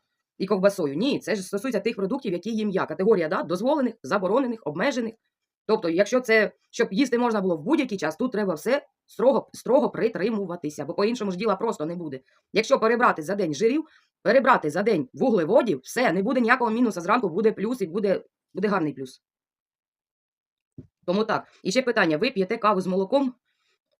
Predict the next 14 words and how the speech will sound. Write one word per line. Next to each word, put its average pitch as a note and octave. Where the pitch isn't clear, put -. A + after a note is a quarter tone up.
Я A3
переважно G#3
з F3
вершками A3+
п'ю. G3
Так, F#3
відразу A3+
після F#3
їжі D#3+
чи B3+
в C4
проміжку E3
між G3+
прийомами. C#3